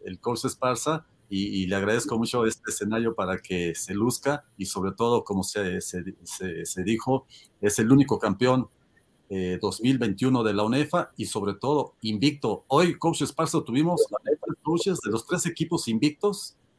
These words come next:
de la campaña dos mil veintiuno, Carlos Altamirano, Toño Zamora y Ángel Esparza, y eso es un privilegio.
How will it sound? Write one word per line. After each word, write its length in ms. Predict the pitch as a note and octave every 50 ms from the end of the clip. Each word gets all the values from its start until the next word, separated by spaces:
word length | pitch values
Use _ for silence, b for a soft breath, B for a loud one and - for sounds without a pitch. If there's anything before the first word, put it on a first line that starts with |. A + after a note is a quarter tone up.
| _ _ _
de 140 | - G#2+ G#2
la 160 | G#2 G2+ F#2
campaña 400 | - A2 G2+ - C#3 C#3+ D3 B2+
dos 160 | G2+ G#2+ G2+
mil 100 | A#2+ C3
veintiuno, 580 | A#2 A#2 G2+ F#2+ - - A#2 A2+ A2 F#2+ D#2+ - _ _ _ _ _ _
Carlos 280 | - A#2+ D3+ D#3+ - D3
Altamirano, 640 | B2 - A#2 A2 A2 A2+ A#2+ D#3 E3+ F3+ F3+ F3+ F3 - - - - _ _ _ -
Toño 220 | - C3+ C#3 B2+
Zamora 440 | - - - - B2 D4 E3 F3+ F3+ - - - C5 - - G4+ -
y 240 | - - - -
Ángel 240 | - A#2 A#2 - -
Esparza, 400 | C3 - - - - A2 - - - E2+ F#2
y 100 | G2+ A2
eso 200 | C3+ C3+ - C3+
es 120 | C3+ - -
un 200 | C3 C3 A#2 - _ - - - - - -
privilegio. 640 | G#2+ G2+ G#2+ G#2+ A#2+ D3 D3+ - - E3+ E3 -